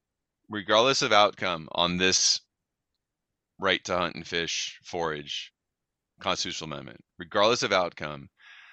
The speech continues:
I'm hopeful that we can start to sway the non-hunter public opinion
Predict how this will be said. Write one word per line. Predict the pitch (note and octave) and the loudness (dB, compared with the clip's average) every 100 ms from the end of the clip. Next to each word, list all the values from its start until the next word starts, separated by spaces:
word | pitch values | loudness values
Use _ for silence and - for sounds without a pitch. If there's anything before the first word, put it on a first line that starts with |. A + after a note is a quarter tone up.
| - _ - | -20 _ 2
I'm | B2 D#3+ | 6 8
hopeful | C#3 A2 G#2 | 6 4 0
that | F2+ E2 | -2 -2
we | F#2+ G2 | -4 -4
can | G#2 | -4
start | F#2 F#2 E2+ | -2 -2 -2
to | E2 | -2
sway | - F#2 E2 D#2 D2 D2 _ _ _ _ _ _ - | -2 0 0 0 -6 -12 _ _ _ _ _ _ -4
the | F2+ | 0
non-hunter | F2 F2 E2+ F2 E2+ D#2+ | 4 4 4 0 -2 -4
public | - F2 D#2+ D#2 | 0 0 0 -4
opinion | D#2 F2 D#2+ D2+ C#2+ | -4 -2 -2 -2 -4